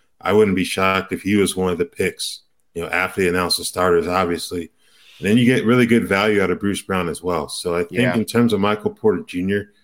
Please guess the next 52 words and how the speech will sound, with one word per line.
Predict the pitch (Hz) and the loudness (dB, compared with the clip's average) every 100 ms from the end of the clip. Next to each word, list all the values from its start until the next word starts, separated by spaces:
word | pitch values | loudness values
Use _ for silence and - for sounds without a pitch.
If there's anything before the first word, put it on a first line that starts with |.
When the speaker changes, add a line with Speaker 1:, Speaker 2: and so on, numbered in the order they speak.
| _ _ - | _ _ -4
Speaker 1:
he | |
doesn't | 104 120 139 123 | 2 4 4 4
really | 123 | 2
give | 95 104 107 | 2 0 0
you | 101 | -4
too | - 110 | -4 -4
much | 85 90 87 - | -2 -2 -2 -4
in | 90 | -4
those | 90 82 - - _ _ _ _ _ _ - _ _ _ _ | -2 -2 -6 -12 _ _ _ _ _ _ -20 _ _ _ _
supplementary | - - 110 95 90 95 98 | -4 0 0 0 -2 -2 -4
stats, | 90 - 101 - 98 | -6 -2 -4 -4 -4
I | |
guess | 95 98 - | -2 -2 -2
you | |
would | 101 98 | -2 -2
say. | - 107 107 - - - - | -2 -2 -2 -10 -20 -20 -8
So | - 95 | -2 0
I | 98 | 2
think | 127 120 | 2 2
he's | 127 120 - | 2 0 2
someone, | 117 117 107 | 4 4 4
if | 92 - | 2 0
you | 107 | 0
can | 120 104 | 2 2
move | 90 104 104 | 2 2 2
him | 104 104 | 2 0
from | 95 90 | -4 -6
a, | - - | -6 -10
for | - | -4
a | 85 | -2
decent | - 92 92 82 | -2 -4 -6 -10
return, | 80 - 92 | -12 -8 -6
I | 85 | -6
think | 82 92 - | -6 -10 -10
this | 90 - | -12 -6
would | |
be | 87 | -6
a | |
good | 80 87 | -4 -6
time | - 85 | -8 -12
to | 78 | -12
do | 82 80 | -12 -12
it. | - _ _ _ _ _ _ | -12 _ _ _ _ _ _
Speaker 2:
Yeah, | - 110 | -2 0
the | 110 110 | 0 0
person | 160 143 | -2 0
I'd | 123 123 | 0 2
be | 113 | 2
interested | 110 - 117 104 | 0 -2 -4 -2
in | |
buying | 95 101 101 | 0 0 0
in, | 95 98 | -2 -4